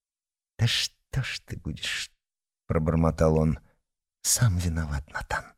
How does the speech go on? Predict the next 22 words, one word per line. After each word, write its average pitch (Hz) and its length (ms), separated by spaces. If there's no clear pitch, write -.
прошипела 73 540
мама. 67 340
«Не 113 180
надо 110 280
было». 92 320
Тут, - 280
почуяв 107 480
Аркашино 92 480
присутствие, 131 840
она 123 260
резко 123 440
развернулась 98 920
на 92 100
стуле. 57 640
«Сын, - 400
у 170 80
тебя 165 240
уроки 156 260
все 202 240
на 196 120
завтра 98 280
сделаны?» 87 580